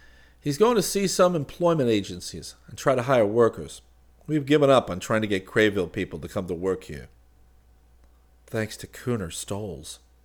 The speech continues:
Rick murmured. "I'm afraid so. Tom suggested that we have some handbills printed, telling the truth about the plant, that it won't poison fish and so on.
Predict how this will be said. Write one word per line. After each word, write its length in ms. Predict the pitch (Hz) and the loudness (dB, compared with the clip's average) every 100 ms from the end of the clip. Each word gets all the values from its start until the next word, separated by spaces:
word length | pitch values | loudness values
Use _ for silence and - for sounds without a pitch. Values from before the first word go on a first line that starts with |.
| - | -14
Rick 280 | 85 - - | -14 -12 -12
murmured. 320 | 82 80 80 _ _ _ _ _ _ _ _ _ _ _ _ - | -10 -10 -14 _ _ _ _ _ _ _ _ _ _ _ _ -14
"I'm 200 | 123 123 | -6 -4
afraid 400 | 123 - 143 135 | -2 6 6 6
so. 400 | - 123 101 - - _ _ _ _ _ - | 2 4 4 2 -16 _ _ _ _ _ 0
Tom 260 | 143 139 | 4 4
suggested 560 | 135 117 - 117 117 107 | 0 -4 2 2 2 -4
that 140 | 104 | -4
we 140 | 98 101 | -2 -2
have 180 | 107 | -2
some 140 | 101 95 | -2 -4
handbills 540 | 110 113 104 87 85 | -2 -2 -2 -6 -8
printed, 380 | - 90 85 82 - _ _ _ - | -10 -10 -10 -14 -18 _ _ _ -6
telling 240 | 120 117 | -2 -2
the 60 | 101 | -2
truth 300 | - 117 113 | -2 -2 -2
about 220 | 98 92 | -4 -6
the 80 | - | -10
plant, 500 | - 113 104 82 - _ _ _ _ | -10 -6 -4 -6 -12 _ _ _ _
that 120 | 98 | -4
it 80 | 92 | 0
won't 240 | 107 120 - | 2 2 2
poison 400 | 113 107 92 95 | 0 0 -2 -10
fish 340 | - 104 - | -4 -4 -4
and 140 | 90 | -12
so 280 | - 107 110 | -6 -4 -2
on. 240 | 117 120 | -2 -4